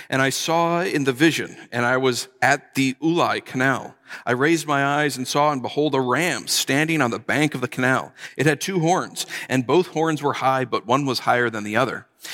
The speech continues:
And the higher one came up last. I saw the ram charging westward and northward and southward. No beast could stand before him, and there was no one who could rescue from his power. He did as he pleased and became great.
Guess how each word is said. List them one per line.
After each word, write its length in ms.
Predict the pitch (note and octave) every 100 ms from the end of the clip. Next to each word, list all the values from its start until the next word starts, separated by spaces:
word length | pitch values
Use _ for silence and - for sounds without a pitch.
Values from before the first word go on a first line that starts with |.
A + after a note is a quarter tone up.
| - -
And 120 | B2+
the 60 |
higher 380 | A#2 C#3 D3 D3+
one 280 | B2+ A#2+ A#2+
came 340 | - C#3+ D#3+
up 180 | D3 C#3+
last. 520 | B2 A#2+ A2 - - - -
I 60 | A#2+
saw 180 | C3 D#3
the 120 | D3
ram 340 | D3 D#3 D3
charging 420 | B2 D#3 D#3 D3+ C3+
westward 480 | C#3+ - C#3+ B2
and 120 | A#2 A#2+
northward 500 | F#3 E3 - A#2 G2+
and 100 | G2+
southward. 540 | B2+ E3+ - A#2+ F2
No 300 | A2+ G3 A#3+
beast 480 | D#3+ A3+ G#3+ - -
could 120 | D#3+
stand 380 | - D3+ E3+ D3+
before 320 | C#3+ D#3+ D#3
him, 240 | B2+ G2 - - -
and 100 | A2+
there 120 | A#2+ C3
was 220 | B2+ G#2+
no 300 | B2+ C#3+ D3
one 200 | D3 B2
who 120 | C#3
could 220 | C3+ A#2+
rescue 340 | B2 C3+ - C3+
from 220 | - A#2+
his 160 | A#2
power. 420 | - B2 B2+ G#2 - _ - - -
He 160 | D#3
did 480 | B2 A2 D3 E3+ F3 -
as 200 | C3 -
he 140 | C3+
pleased 600 | - - F#3 B2+ A2+ -
and 120 | A2+ A2+
became 360 | A2+ A2+ G#2+
great. 600 | G2 G#2 A2+ - - -